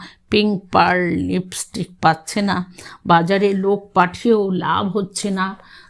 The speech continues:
তারা খালি হাতে ফিরছে। বেচারি রাজকন্যা পা ছড়িয়ে কাঁদতে বসেছে। সেনাপতি রাজার কাছে কমপ্লেন করেছে, তার সৈন্যরা ঢাল তলোয়ার জানে,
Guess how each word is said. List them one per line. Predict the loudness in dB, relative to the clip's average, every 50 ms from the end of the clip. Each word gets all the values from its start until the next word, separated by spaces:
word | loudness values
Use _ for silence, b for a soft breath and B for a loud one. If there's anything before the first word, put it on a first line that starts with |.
| B B
তারা | 0 0 0 2 0 0 -2 -4 -6 B B B B B -14
খালি | -8 -6 -2 0 2 2 2
হাতে | 2 0 -4 -2 -2 -4 -4 -4
ফিরছে। | -6 -6 -6 -6 -6 -8 -10 -10 -8 -8 -8 -8 -10 -12 b b b b b b b 0
বেচারি | 2 2 2 4 2 2 2 2 2 2
রাজকন্যা | 0 0 -2 -2 -4 -6 -4 0 0 2 2 2 0 0
পা | -2 -2 0 2 2 4 2 2 0 -2 -4
ছড়িয়ে | -4 -4 -2 0 0 2 2 2 2
কাঁদতে | 0 -4 -8 -6 -4 -4 -6 -2 0 0 2
বসেছে। | 2 0 -2 -2 -2 -4 -6 -6 -6 -6 -6 -6 -8 _ _ B B B B B B B
সেনাপতি | -2 0 2 2 2 0 0 0 -2 -4 -2 0 0 2
রাজার | 2 2 2 2 2 2 0 0 0
কাছে | 0 0 0 0 0 -4 -4
কমপ্লেন | -4 -2 -2 -2 0 0 -2 -2 0 0 2 2 2 0 -2
করেছে, | -2 -2 0 0 0 -2 -2 -6 -6 -6 -6 -6 -8 B B B B B B B _ 2
তার | 2 2 2 0
সৈন্যরা | -4 -4 -4 -2 0 0 0 0 0 0 2 2 0 0
ঢাল | 0 2 2 2 2 4 2 0 -2 -2 -2
তলোয়ার | -2 -2 0 2 2 2 2 0 -2 -2
জানে, | -4 -2 -2 0 0 -2 -2